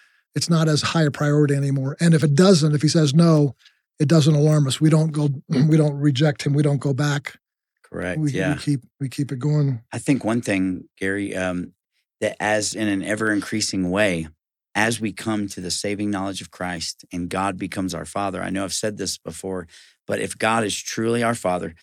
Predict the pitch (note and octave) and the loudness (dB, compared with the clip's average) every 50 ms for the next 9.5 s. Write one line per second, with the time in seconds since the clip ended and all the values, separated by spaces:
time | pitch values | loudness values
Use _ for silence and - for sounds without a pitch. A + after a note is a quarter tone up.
0 | _ _ _ _ _ - A#2 B2 B2 A#2 A2+ A2 A2+ A#2+ C3 A#2+ A2+ G#2+ G#2 F#2 | _ _ _ _ _ -2 0 2 2 2 2 2 2 2 2 2 2 0 0 0
1 | G2 F#2+ F#2 F#2 F#2 F#2 F#2+ - - C3 C#3 D3 C#3 - - G#2+ G2 - - G2+ | 0 0 0 -2 -2 -6 -4 -2 2 2 4 2 2 0 -2 -4 -4 -4 -2 -2
2 | G2 F#2+ F#2+ E2+ - - - G2 F#2+ - - - G#2 G2+ F#2+ F#2+ F2 G2 F2+ E2 | -2 -2 -4 -6 -8 -8 -6 -6 -4 -4 -2 -2 0 0 0 0 -2 -2 -2 0
3 | G#2 G#2 G#2+ G2+ F2+ F#2+ F#2 E2+ - - A#2+ B2 A2+ G2 F2+ F2 E2 F#2+ G2+ F#2+ | 0 2 0 0 -2 -2 -4 -2 0 0 2 2 0 0 -2 -4 -4 -4 -2 -2
4 | F2 F2 E2 D#2 F#2 F2+ F2 - - - _ _ - G#2 - C#3 B2+ B2+ D3 C3 | -4 -4 -4 -2 -2 -4 -4 -6 -12 -20 _ _ -2 0 2 2 2 2 0 0
5 | B2+ A#2 C3 C3+ B2+ C#3 C#3+ - - A2+ G#2+ - - G#2 F#2+ F2+ F2 F2 E2+ E2 | 0 0 0 0 2 2 0 0 0 -4 -4 -2 0 0 0 -2 -2 -6 -8 -8
6 | - C#3 B2 A#2 A2 A#2+ D3 D#3+ C#3+ B2+ B2+ A2+ - B2+ A#2+ A#2 G#2 G#2+ G#2+ F#2+ | -10 -10 -10 -4 0 4 4 4 4 4 0 0 0 0 0 2 0 -2 -4 -4
7 | G2 F#2+ F2+ A2 A#2+ B2+ A#2+ G2 - - F#2+ G2+ G2 F#2+ F#2+ F#2+ F#2 - - G#2+ | -6 -4 0 0 0 0 0 -2 -4 -4 -4 -2 -2 0 -2 -2 -2 -2 -2 -2
8 | G2 F2+ - - G#2+ G#2 G2+ G2+ G#2 G#2 A2 A2+ A2+ G#2 G#2+ G#2+ G#2 A2 B2 C3 | -2 -2 -4 -4 -4 -4 -4 -4 -4 -2 -2 0 0 0 -2 -2 -2 -2 -2 -2
9 | A#2+ G2 - - F#2+ - G#2+ G#2 G#2 - | -2 -4 -6 -8 -6 -4 -4 -4 -4 -6